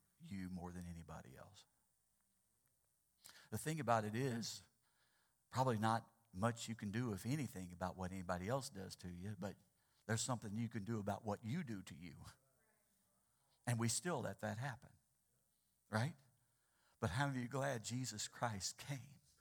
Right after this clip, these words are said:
to save us from our sin?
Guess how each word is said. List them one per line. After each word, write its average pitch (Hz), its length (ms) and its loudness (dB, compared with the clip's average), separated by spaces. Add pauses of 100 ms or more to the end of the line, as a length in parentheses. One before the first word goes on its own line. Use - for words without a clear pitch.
(1600)
to 127 120 2
save 139 480 6
us 101 200 4
from 101 180 -2
our 98 100 4
sin? 101 220 2